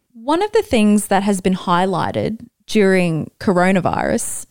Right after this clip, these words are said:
is how much our lives run in a certain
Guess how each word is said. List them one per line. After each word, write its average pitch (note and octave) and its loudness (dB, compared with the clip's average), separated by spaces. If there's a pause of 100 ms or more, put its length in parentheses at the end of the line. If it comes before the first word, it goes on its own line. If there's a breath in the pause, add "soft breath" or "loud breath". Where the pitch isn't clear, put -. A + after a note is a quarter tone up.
(160)
is A#3 2 (200)
how C4+ 0
much - -6 (180)
our F#3+ 2
lives F3+ 0 (120)
run F#3 0
in F3+ 2
a E3+ 2
certain F3 0